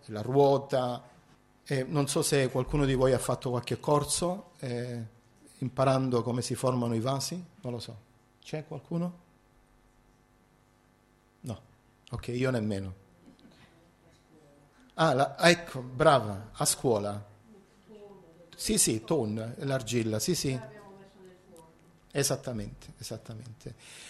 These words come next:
Allora, ancora, diciamo, c'è, eh, questa usanza di non farla perdere, eh, e io so che in alcune scuole ancora, eh, diciamo,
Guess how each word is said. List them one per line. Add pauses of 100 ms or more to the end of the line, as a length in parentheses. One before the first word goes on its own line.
(200)
Allora,
ancora,
diciamo,
c'è, (400)
eh,
questa
usanza
di
non
farla
perdere, (420)
eh,
e
io
so
che
in
alcune
scuole
ancora,
eh,
diciamo,